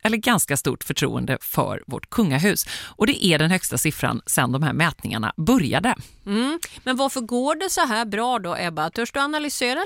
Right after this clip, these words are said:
Speaker 2: lite?
Speaker 1: Ja, men alltså firanden verkar ju vara en del av receptet på framgång här. De senaste åren så har vi ju sett, eh, jubileer som knyter ihop historia och samtid.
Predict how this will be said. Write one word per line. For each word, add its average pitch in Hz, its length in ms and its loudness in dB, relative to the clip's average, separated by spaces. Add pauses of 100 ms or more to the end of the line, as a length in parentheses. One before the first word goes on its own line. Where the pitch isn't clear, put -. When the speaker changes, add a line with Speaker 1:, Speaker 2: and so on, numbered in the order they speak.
Speaker 2:
lite? 151 300 -4 (380)
Speaker 1:
Ja, 240 220 6
men 277 120 4
alltså 254 220 2
firanden 233 920 4 (100)
verkar 220 540 2
ju 147 160 2
vara 127 420 0
en 147 160 2
del 127 360 -2
av 127 220 2
receptet - 380 -2
på 127 100 -10
framgång 123 400 0
här. 185 300 2 (300)
De 202 160 2
senaste 202 320 4
åren 185 260 4
så - 120 2
har 165 40 4
vi 160 80 4
ju 160 60 4
sett, - 340 0
eh, 143 120 6
jubileer 165 760 4
som 160 160 2
knyter 156 280 2
ihop 139 280 0
historia 131 880 -2
och - 140 -6
samtid. 165 880 2